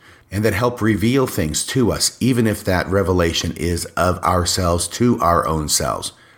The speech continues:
like this passage from the book Siddhartha did with me. Okay, so what I'm going to do is I'm going to try and set up the next part of this podcast, and it may be another episode in this podcast because I'm starting to get to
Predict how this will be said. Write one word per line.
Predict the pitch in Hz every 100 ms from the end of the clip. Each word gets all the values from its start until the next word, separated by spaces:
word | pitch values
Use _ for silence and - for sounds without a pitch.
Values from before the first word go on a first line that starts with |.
| - -
like | 98
this | 92 104
passage | - 117 107 - 82 -
from | 87 80
the | 76
book | 87 85
Siddhartha | - 78 92 90 82 71
did | - 67 57
with | 69 -
me. | 82 - - - -
Okay, | 110 117 110 117 82
so | - - 104 - - - - -
what | 120 147
I'm | 147
going | 123 123 113
to | 92
do | 110 98
is | 85
I'm | 107 113
going | 107 98
to | 85
try | 110 110
and | 101
set | - - 117
up | 110 92 -
the |
next | 90 113 -
part | - 95 80 - - - - -
of | 98 90
this | 101 - - -
podcast, | - 113 107 104 92 69 -
and | 101
it |
may | 82 131
be | 120 90 82 - - - -
another | 104 127 117 113
episode | 135 104 - 78 -
in | 90 90
this | 82
podcast | - 98 98 - 76 50 - -
because | 90 90 82 - - -
I'm | 95
starting | 87 131 123 113
to | 98
get | 92 92 -
to | 98 92